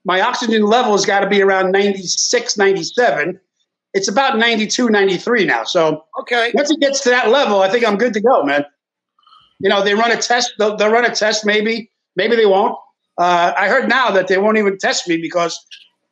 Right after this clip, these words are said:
Speaker 1: they know that I don't have it. I know I don't have it. So why waste, why waste the
Speaker 2: Why waste
Speaker 1: test,
Speaker 2: the
Speaker 1: you know?
Speaker 2: test? You know, Trump announced, uh, today that they, we've now administered over a million tests. It's the most in any country.
Speaker 1: Yeah, that's, that's pretty good, man.
Speaker 2: What's the
Speaker 1: And then
Speaker 2: name?
Speaker 1: I tell you what, another thing that Trump did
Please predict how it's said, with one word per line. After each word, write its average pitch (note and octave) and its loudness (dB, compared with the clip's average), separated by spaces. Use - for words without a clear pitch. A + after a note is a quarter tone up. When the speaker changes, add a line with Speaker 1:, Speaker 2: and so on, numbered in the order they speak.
Speaker 1:
they F#3+ 0
know A#3+ 2
that F#3+ 2
I F3+ 2
don't F3 2
have D#3+ -2
it. F3+ 0
I C#4+ 0
know G#3 0
I F3 2
don't D#3+ 0
have D#3+ -2
it. E3+ -6
So F3+ -2
why G#3 2
waste, G#3+ -2
why G3 0
waste A3 0
the F3+ -10
Speaker 2:
Why F3+ -4
waste G3+ 0
Speaker 1:
test, - -4
Speaker 2:
the C#3+ -14
Speaker 1:
you G3+ -4
know? F#3 0
Speaker 2:
test? D#3+ -6
You G#3 -6
know, A#3 2
Trump C#4 -2
announced, B3 -4
uh, G#3 -2
today A#3+ -2
that G#3 -8
they, G#3 -4
we've G3 -10
now A#3 -2
administered A3+ -4
over A3 0
a G3+ -4
million G#3 -6
tests. G3+ -4
It's - -18
the E3+ -14
most G3+ -8
in G3 -8
any G3+ -10
country. F#3+ -14
Speaker 1:
Yeah, G3+ 0
that's, G#3 -2
that's - -4
pretty A#3 -2
good, A3 0
man. D#3 -2
Speaker 2:
What's B3 0
the A3+ 0
Speaker 1:
And A#3 0
then A#3+ 2
Speaker 2:
name? C#4+ -2
Speaker 1:
I A#3 -2
tell C#4 -2
you C4 0
what, C#4 0
another B3 0
thing G#3 0
that F3 0
Trump F3 -2
did G#3 0